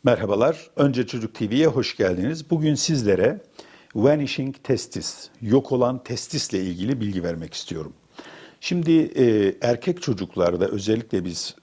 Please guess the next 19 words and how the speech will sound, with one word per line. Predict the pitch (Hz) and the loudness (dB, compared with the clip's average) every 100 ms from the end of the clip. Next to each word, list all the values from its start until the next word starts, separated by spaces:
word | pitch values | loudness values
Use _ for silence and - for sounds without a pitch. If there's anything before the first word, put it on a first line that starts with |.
| - | -12
e, | |
genel | 98 101 101 98 | -6 -2 0 0
sağlık, | - 95 90 87 - 90 107 | 0 0 0 -4 -10 -14 -6
genel | 92 92 | -2 -2
sağlam | - 95 92 87 | -2 -4 -4 -4
çocuk | 90 85 - | -8 -10 -10
takibinde, | 85 82 - 78 78 104 196 - _ - - - _ | -10 -10 -12 -12 -6 -4 -4 -10 _ -20 -20 -20 _
e, | 101 | -2
muayenemizin | 107 110 110 104 95 98 107 | 2 2 0 -2 -4 -6 -4
önemli | 107 117 107 | -2 -2 -2
bir | 90 85 | -4 -6
parçası | 98 85 - 85 160 | -8 -8 -8 -10 -6
testis | - 117 - - | -4 -4 -6 -10
muayenesidir. | 87 80 78 82 - 90 - - _ _ - _ - | -8 -8 -8 -10 -10 -10 -12 -16 _ _ -20 _ -6
Testisler | 143 139 165 143 120 110 - - - | -4 -4 -2 0 2 2 0 -12 -18
iki | 113 - | -6 -2
taraflı | - 95 85 - | 0 0 -2 -6
olarak | 87 82 82 117 - | -6 -2 -2 -2 -4
mutlaka | 131 - 92 85 - 123 143 | -6 -4 -6 -6 -2 -2 -2